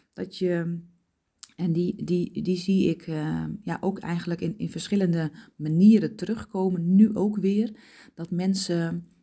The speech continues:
soort van vechten tegen wie ze eigenlijk zijn. En je kunt je al voorstellen, hè, dat vechten, dat kost gewoon enorm veel energie. Eh, want, eh, wa-, want als je nou eigenlijk gewoon je, je, je eigen flow volgt,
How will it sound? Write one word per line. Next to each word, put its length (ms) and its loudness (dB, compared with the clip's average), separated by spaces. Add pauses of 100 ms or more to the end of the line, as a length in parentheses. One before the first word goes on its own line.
(100)
soort 300 -2
van 220 -8
vechten 500 -6
tegen 360 2
wie 180 0
ze 100 -4
eigenlijk 420 -2
zijn. 360 -2
En 80 0
je 100 -2
kunt 200 -2
je 80 -4
al 100 -2
voorstellen, 580 0
hè, 80 2
dat 200 -2
vechten, 340 -4
dat 160 -4
kost 240 -8
gewoon 180 -4
enorm 340 -2
veel 200 -4
energie. 500 -2 (760)
Eh, 440 -4 (1120)
want, 360 2 (320)
eh, 400 -2 (140)
wa-, 180 -6
want 360 0
als 200 -4
je 60 2
nou 140 -2
eigenlijk 440 0
gewoon 240 0
je, 220 -4
je, 580 -8
je 140 -6
eigen 360 -4
flow 360 6
volgt, 580 0